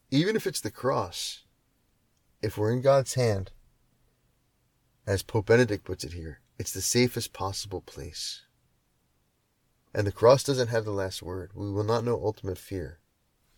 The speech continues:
The cross leads to the resurrection, infallibly. But he was in the stern, asleep on the cushion,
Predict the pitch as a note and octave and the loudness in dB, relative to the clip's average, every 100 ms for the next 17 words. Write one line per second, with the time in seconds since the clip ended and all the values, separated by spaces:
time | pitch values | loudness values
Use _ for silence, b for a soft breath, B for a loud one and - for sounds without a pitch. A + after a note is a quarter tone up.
0 | _ - G#2 - A2 A2 - - A2+ A2 | _ -10 -10 4 6 6 4 -6 -4 -4
1 | A2+ G#2+ - - - F#2+ F#2 _ _ _ | -4 -6 -8 -8 -4 -4 -6 _ _ _
2 | _ _ _ _ _ _ G#2 G2 G#2 F#2 | _ _ _ _ _ _ 0 4 4 4
3 | F#2+ G2 - - - - _ _ _ _ | 0 0 -2 -14 -14 -18 _ _ _ _
4 | - - C#3 D3+ A#2 C#3 C3 F#2 - - | -20 -4 -4 2 4 4 4 0 -14 -20
5 | _ _ _ _ - - - - - _ | _ _ _ _ -20 -20 -20 -20 -20 _
6 | _ _ _ _ _ A2 A2+ C#3+ D3 D3+ | _ _ _ _ _ 4 6 6 6 6
7 | C#3+ - C#3+ A#2 E2+ - - - A#2 A#2+ | 4 8 8 8 6 -6 -4 -4 2 2
8 | G#2+ - A2 - D#2+ | 2 -2 -2 -2 -8